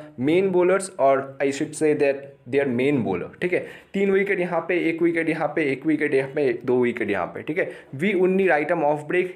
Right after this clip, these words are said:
सिर्फ एक ही विकेट निकाले हैं लास्ट पाँच मैच में, उतना कुछ खास मुझे नहीं लगे हैं।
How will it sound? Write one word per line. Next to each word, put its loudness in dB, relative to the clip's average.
सिर्फ 0
एक 2
ही 0
विकेट 0
निकाले 0
हैं -4
लास्ट -2
पाँच -2
मैच -4
में, -6
उतना -4
कुछ -4
खास -2
मुझे -2
नहीं 2
लगे 0
हैं। -12